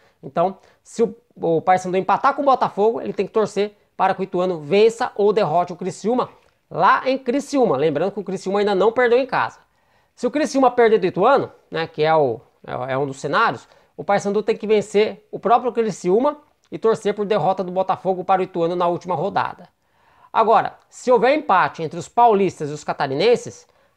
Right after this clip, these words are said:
além de vencer o Car-, o Carvoeiro e torcer por derrota do Botafogo, o Paysandu ainda teria que descontar a diferença no saldo de gols. Então,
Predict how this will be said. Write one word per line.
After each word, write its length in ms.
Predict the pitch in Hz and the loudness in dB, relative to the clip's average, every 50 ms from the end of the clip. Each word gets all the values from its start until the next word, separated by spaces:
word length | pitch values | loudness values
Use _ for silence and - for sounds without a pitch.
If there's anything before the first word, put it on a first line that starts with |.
| _ _ | _ _
além 280 | - 156 170 214 277 277 | -4 0 2 2 2 2
de 60 | 269 | 2
vencer 300 | 247 262 226 - - 226 | 2 0 0 2 0 -2
o 40 | 214 | 0
Car-, 320 | - 214 214 220 226 - | 0 0 0 0 0 0
o 120 | 175 160 | -2 -2
Carvoeiro 680 | 147 - 196 202 190 180 185 165 160 156 135 117 107 - - | 0 0 0 0 2 2 2 2 2 0 0 -2 -6 -14 -14
e 80 | - | -16
torcer 460 | 160 - - 220 214 196 - - 226 240 | -12 -4 0 0 0 2 2 0 -2 0
por 140 | 240 226 | 0 0
derrota 400 | 175 190 175 147 175 180 175 175 | 0 0 0 2 2 0 0 -2
do 80 | 147 147 | -6 -4
Botafogo, 640 | 131 139 139 - 131 - - 208 240 233 - 120 - - | -4 -4 -4 -4 -4 -2 2 2 2 2 2 -2 -10 -10
o 60 | 170 | -4
Paysandu 380 | - 190 190 180 - 190 185 | 0 0 0 0 -2 -4 -2
ainda 180 | 208 202 190 214 | -2 0 -2 -2
teria 340 | 208 - 220 196 185 208 214 | -2 0 0 0 2 0 -2
que 200 | 214 - 208 214 | -2 -2 -4 -4
descontar 580 | 170 - - - 220 214 196 - 214 226 - 220 | -6 -8 -8 -4 -4 -2 0 0 -2 -2 0 -2
a 60 | 208 | -4
diferença 800 | 202 - - 277 262 - - 294 214 175 180 208 226 220 - 233 | -4 -4 -8 -12 -12 -6 -2 0 0 2 2 2 0 0 -2 -6
no 100 | 233 226 | -6 -6
saldo 320 | - - 202 196 202 202 | -6 -4 -4 -4 -4 -4
de 120 | 202 190 254 | -6 -8 -6
gols. 340 | 220 156 160 175 190 185 - | -4 -4 -4 -4 -6 -12 -16
Então, 340 | - - - 139 139 - | -12 -6 -4 -4 -4 -6